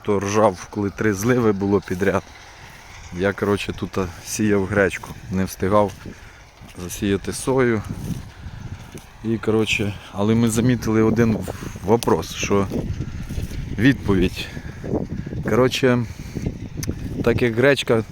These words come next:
тут була, воювала з лободою,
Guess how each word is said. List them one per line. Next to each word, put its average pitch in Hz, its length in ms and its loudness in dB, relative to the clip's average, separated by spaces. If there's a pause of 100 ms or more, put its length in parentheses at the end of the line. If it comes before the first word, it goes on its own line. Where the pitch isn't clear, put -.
тут 127 240 0
була, 113 480 6 (960)
воювала 123 680 6
з 101 100 -6
лободою, 117 680 2